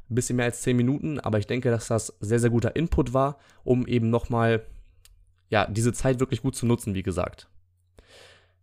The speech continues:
Das war's mit dem Podcast. Ich hoffe, der Podcast hat dir gefallen. Gib mir gern Feedback zu dem Podcast im, in den Instagram D Ms. Kannst mir gerne eine Nachricht schreiben. Kannst mir auch Themenwünsche schreiben.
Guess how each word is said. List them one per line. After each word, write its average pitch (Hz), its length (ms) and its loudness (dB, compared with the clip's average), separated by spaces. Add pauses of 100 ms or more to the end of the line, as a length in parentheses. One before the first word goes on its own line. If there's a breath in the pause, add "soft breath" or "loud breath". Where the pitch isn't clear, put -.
(560)
Das 139 200 -2
war's 156 180 0
mit 131 100 0
dem 117 100 2
Podcast. - 580 -2 (260)
Ich - 120 -16
hoffe, 123 180 0
der 117 100 2
Podcast - 360 0
hat 113 120 0
dir 104 80 0
gefallen. 143 460 0 (540)
Gib 113 220 -2
mir 131 100 0
gern 113 160 2
Feedback 151 380 -2
zu - 80 -4
dem 127 120 0
Podcast 123 440 -2
im, 110 420 0
in 107 160 0
den 104 220 2
Instagram 117 380 0
D 110 100 -2
Ms. 143 380 -2 (180 soft breath)
Kannst 110 200 -4
mir 110 100 2
gerne 104 160 4
eine 107 100 0
Nachricht 139 280 -2
schreiben. 135 460 0 (560)
Kannst - 200 -2
mir 113 80 2
auch 104 100 0
Themenwünsche 143 480 2
schreiben. 127 480 0